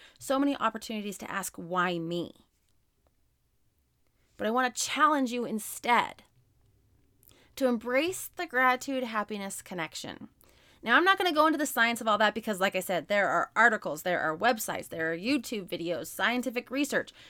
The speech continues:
There's all of this information out there about gratitude and how it correlates to happiness.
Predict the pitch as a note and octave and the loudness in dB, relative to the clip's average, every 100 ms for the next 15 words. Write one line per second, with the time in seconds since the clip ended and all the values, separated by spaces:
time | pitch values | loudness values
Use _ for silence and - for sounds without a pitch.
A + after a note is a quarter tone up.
0 | - A#3 A#3+ C4+ - F4+ F4+ F4+ D4 C#4+ | -8 0 0 4 8 8 8 4 0 -2
1 | C#4 B3+ A#3 A3+ - A#3 - A#3 B3 - | -4 -2 -2 -2 -4 -6 4 4 4 0
2 | E3+ - - _ _ _ _ _ _ _ | -4 -4 -12 _ _ _ _ _ _ _
3 | G3+ F#3+ G3 F#3 - - _ - A3+ G#3 | -6 2 2 2 -4 -18 _ 0 4 6
4 | F#3+ E3+ D3+ - - F3+ F#3 F#3 - G3 | 4 -6 -8 -10 -8 -4 0 0 0 -4
5 | F#3 E3+ - - E3 D3+ - G2+ - - | -4 -4 -8 -10 -4 -4 -6 -16 -16 -20